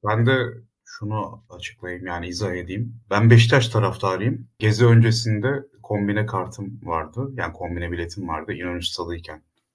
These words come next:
Beşiktaş'ın stadı. Sonra işte Beşiktaş'ın yeni stadının yapım süreciyle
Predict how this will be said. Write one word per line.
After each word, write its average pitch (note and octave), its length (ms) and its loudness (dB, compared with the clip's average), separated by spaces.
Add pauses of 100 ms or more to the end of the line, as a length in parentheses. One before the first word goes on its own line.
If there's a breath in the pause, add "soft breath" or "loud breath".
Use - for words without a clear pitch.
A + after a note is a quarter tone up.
Beşiktaş'ın E2+ 400 -10
stadı. A2+ 520 -6 (400)
Sonra G#2 600 -2
işte - 240 -10 (300)
Beşiktaş'ın G#2 800 -2 (520)
yeni G#2 200 4
stadının G2+ 640 0
yapım G2+ 320 -4
süreciyle F#2 680 -4